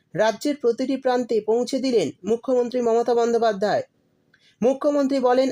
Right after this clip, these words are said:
আমরা ডিসেম্বর থেকেই আবাসের প্রথম পর্যায়ে টাকা দেব। আমাদের কাছে যে তালিকা আছে, সেই অনুযায়ী টাকা দেওয়া হবে। কবে দিল্লি বাড়ি তৈরির টাকা দেবে আর বাংলার মানুষ বাড়ির টাকা পাবে, তার জন্য তৃণমূল কংগ্রেস বসে নেই।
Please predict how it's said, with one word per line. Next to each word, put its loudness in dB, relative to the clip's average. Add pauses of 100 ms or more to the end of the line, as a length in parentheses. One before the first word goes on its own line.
আমরা 0
ডিসেম্বর 0
থেকেই -2 (160)
আবাসের -2
প্রথম -2
পর্যায়ে 0
টাকা 0
দেব। 2 (760)
আমাদের 0
কাছে 0
যে -2
তালিকা 0
আছে, -2
সেই -4
অনুযায়ী 2
টাকা -2
দেওয়া 4
হবে। -2 (680)
কবে 2
দিল্লি -2
বাড়ি 0
তৈরির -2
টাকা 0
দেবে 0 (400)
আর 0
বাংলার 2
মানুষ 0
বাড়ির -2
টাকা -2
পাবে, 0 (360)
তার 2
জন্য 0
তৃণমূল -2
কংগ্রেস 0
বসে -2
নেই। 0